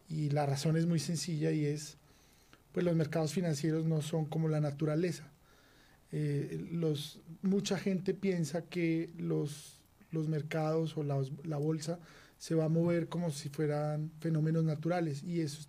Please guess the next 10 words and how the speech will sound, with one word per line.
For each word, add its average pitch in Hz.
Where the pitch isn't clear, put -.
lo 170
más 160
incierto 165
que, 160
que, 156
que, 165
que -
puedes 151
afirmar, 160
porque 180